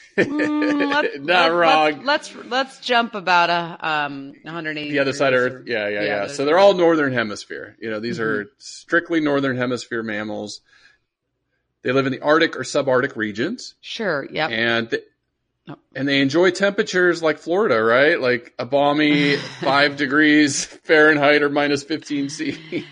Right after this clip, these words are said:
Speaker 2: <laughs>
Speaker 1: No,
Speaker 2: Like, jeez.
Speaker 1: no, no, no.
Speaker 2: Oh my God.
Speaker 1: I'm so desperately
Speaker 2: Yeah.
Speaker 1: waiting for fall to come, and it is, it's
Speaker 2: Yeah.
Speaker 1: very slow here. It's about, it's about November here for, before it starts cooling down.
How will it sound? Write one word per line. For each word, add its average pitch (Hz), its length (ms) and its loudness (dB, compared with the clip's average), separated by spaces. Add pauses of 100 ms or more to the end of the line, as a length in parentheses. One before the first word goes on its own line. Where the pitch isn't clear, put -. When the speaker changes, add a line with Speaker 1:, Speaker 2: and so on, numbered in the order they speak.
Speaker 2:
<laughs> - 0 - (100)
Speaker 1:
No, 170 220 -8
Speaker 2:
Like, 202 260 2
jeez. 151 1000 -2
Speaker 1:
no, 147 340 -10
no, 156 300 -6
no. 151 520 -6
Speaker 2:
Oh 175 440 0
my 175 140 2
God. 160 300 4
Speaker 1:
I'm 151 220 2
so 233 680 0
desperately 180 440 -2
Speaker 2:
Yeah. 165 80 -4
Speaker 1:
waiting 160 280 -2
for 151 220 -8
fall 147 520 0
to 151 100 -16
come, 139 340 -8
and 135 140 -8
it 135 120 -10
is, 139 560 -12
it's - 440 -20
Speaker 2:
Yeah. - 100 -2
Speaker 1:
very 170 220 0
slow 147 320 -6
here. 135 220 -6
It's 135 100 -18
about, 151 340 -6
it's - 120 -16
about 190 180 0
November 165 440 -2
here 139 240 -8
for, 135 320 -10
before 139 300 -12
it - 80 -12
starts - 260 -12
cooling 131 360 -8
down. 127 340 -8